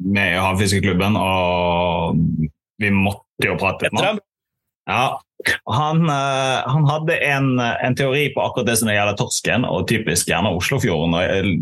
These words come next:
Speaker 1: lengst sør i Norge. Vanntemperaturen går opp. Vi har fått en
Speaker 2: Ja.
Speaker 1: ny artlysing.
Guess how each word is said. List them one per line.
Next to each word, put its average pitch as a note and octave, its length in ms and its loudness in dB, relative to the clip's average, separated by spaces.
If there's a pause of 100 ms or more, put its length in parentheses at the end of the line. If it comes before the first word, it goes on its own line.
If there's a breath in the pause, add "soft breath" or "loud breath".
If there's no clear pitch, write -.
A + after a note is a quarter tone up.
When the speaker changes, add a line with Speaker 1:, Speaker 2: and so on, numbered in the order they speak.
(180)
Speaker 1:
lengst G#2+ 320 0
sør E2+ 180 0
i E2 80 0
Norge. F2 440 0 (840)
Vanntemperaturen A2+ 880 0
går G#2+ 180 0 (120)
opp. - 160 -6 (640)
Vi A2 80 2
har A2 80 2
fått A#2+ 160 -4
en A2 60 -2
Speaker 2:
Ja. C3+ 140 0
Speaker 1:
ny A#2 60 -8 (160)
artlysing. C#3+ 1400 -2